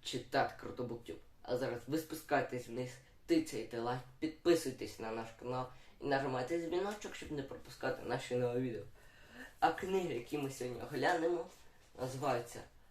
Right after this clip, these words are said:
Сага п'ята і САГА шоста. Е, це з колекції Сага. Також в мене в Україні ще є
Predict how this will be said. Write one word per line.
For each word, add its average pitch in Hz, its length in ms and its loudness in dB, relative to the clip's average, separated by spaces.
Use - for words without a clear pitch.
Сага - 680 8
п'ята 160 380 2
і 139 180 -2
САГА 147 380 4
шоста. - 560 -2
Е, 123 340 0
це 160 340 4
з - 100 -6
колекції 147 680 4
Сага. 139 520 0
Також 170 300 8
в 160 60 2
мене 156 220 6
в 143 60 2
Україні 143 640 0
ще - 200 -2
є 135 200 4